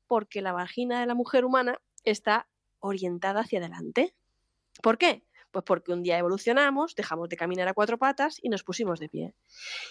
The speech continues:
Y la postura bípeda, pues sí, obviamente nos ha aportado muchas ventajas evolutivas a la hora de la supervivencia y de la evolución, pero trajo consigo el estrechamiento del canal del parto. Y otra cosa que nos complica todavía más la existencia a las mujeres a la hora de dar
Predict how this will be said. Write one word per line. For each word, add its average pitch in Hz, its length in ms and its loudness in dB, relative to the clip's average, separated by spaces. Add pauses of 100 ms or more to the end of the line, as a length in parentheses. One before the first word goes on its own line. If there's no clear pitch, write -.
Y 233 120 6
la 202 100 8
postura 208 460 0
bípeda, 277 380 2
pues 175 260 -10
sí, 240 140 -4
obviamente 208 420 -6
nos 170 240 -8
ha 185 140 2
aportado 196 400 2
muchas 180 320 -2
ventajas 190 500 -2
evolutivas 214 800 2
a 185 60 -6
la 170 120 -4
hora 170 80 -2
de 175 60 -2
la 180 100 -4
supervivencia 196 920 -2
y 202 60 -2
de 160 100 -10
la 165 60 -6
evolución, 285 500 2 (100)
pero 277 340 2 (100)
trajo 220 320 0
consigo 226 580 -4
el 208 100 0
estrechamiento 180 640 -2
del 196 120 2
canal 170 280 0
del 175 160 -2
parto. - 300 -6 (500)
Y 269 180 10
otra 320 240 4
cosa 294 340 -2
que 185 100 -4
nos 175 160 -4
complica 240 460 0
todavía 233 380 2
más 226 180 0
la 226 120 2
existencia 220 480 0
a - 20 0
las 175 160 -2
mujeres 185 460 2
a - 40 -20
la 156 140 0
hora 190 200 6
de 202 100 4
dar 208 240 2